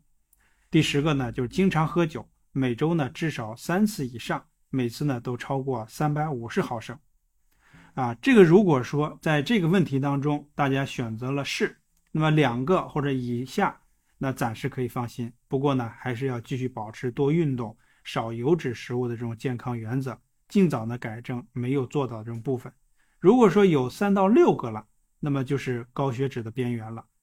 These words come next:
血管内呢可能已有脂肪堆积了。通常呢不会有明显的症状，建议呢，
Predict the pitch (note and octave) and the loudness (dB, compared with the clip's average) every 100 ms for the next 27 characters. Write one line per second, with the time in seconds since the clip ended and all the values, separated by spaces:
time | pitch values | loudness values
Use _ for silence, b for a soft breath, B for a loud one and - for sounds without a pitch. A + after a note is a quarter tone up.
0 | _ _ - D3 E3 D#3 C3+ D#3+ C3 A2 | _ _ -4 0 2 2 2 2 0 -4
1 | - - B2 A#2 D3+ C3+ C3 F#3+ C3+ G2 | -10 -8 -4 -4 -4 -4 -2 0 0 -4
2 | _ _ - B2 A#2+ A#2+ B2+ A#2 B2 A2+ | _ _ -6 -6 -4 -4 -4 -4 -6 -6
3 | - _ _ _ - G#3 D3+ C#3 D3+ D#3 | -12 _ _ _ 4 4 4 2 0 0
4 | C3+ D3 C#3 A#2 A#2+ D#3 C#3+ A#2+ F3 C#3+ | -2 0 -2 -2 -2 0 -2 -4 -4 -4
5 | A#2 - _ _ _ D#3+ D3 C3 B2 A#2 | -6 -16 _ _ _ 0 2 2 0 -4